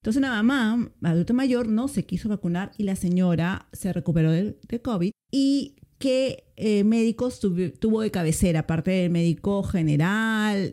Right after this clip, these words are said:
tuvo alguien para el tema de pulmones, por si acaso, para monitorear, y tuvo un nutricionista. La alimentación para ella era básico. Le dijeron, "No se puede descuidar. Ingestas adicionales de vitamina, vitamina C, la vitamina D".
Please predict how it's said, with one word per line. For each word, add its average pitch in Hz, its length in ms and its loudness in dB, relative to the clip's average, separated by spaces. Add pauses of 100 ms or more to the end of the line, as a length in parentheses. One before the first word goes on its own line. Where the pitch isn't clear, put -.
tuvo 175 260 2
alguien 180 240 2
para 160 220 -2
el - 80 -2
tema 156 200 2
de 170 80 2
pulmones, 190 580 0
por 175 200 -4
si 170 80 -2
acaso, 185 300 -2
para 185 140 0
monitorear, 165 500 2
y 247 80 -6
tuvo 208 320 -2
un 220 140 2
nutricionista. 180 960 0 (340)
La 220 120 0
alimentación 220 540 0
para 233 140 -2
ella 214 220 -2
era 208 120 -2
básico. 190 540 -2
Le 170 60 -2
dijeron, 208 400 0
"No 269 160 0
se 240 160 -4
puede 185 240 -2
descuidar. 180 680 0 (440)
Ingestas 226 640 -2
adicionales 196 640 0
de 202 60 4
vitamina, 180 560 -2
vitamina 175 440 0
C, 220 260 0
la 185 100 2
vitamina 185 480 4
D". 233 200 2